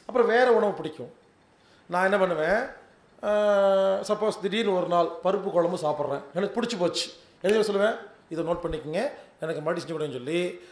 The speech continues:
ரெண்டு நாள் ஒரு தடவை கேட்டே இருப்பேன். அது உள்ள போயிட்டே இருக்குங்க, போயிட்டே இருக்குங்க.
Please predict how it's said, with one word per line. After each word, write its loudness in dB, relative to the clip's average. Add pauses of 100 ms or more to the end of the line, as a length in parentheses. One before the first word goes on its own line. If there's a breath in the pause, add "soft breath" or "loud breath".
(120)
ரெண்டு -2
நாள் 4
ஒரு -2
தடவை 0
கேட்டே -4
இருப்பேன். -4 (920)
அது -4
உள்ள 2
போயிட்டே 0
இருக்குங்க, -4
போயிட்டே 2
இருக்குங்க. -2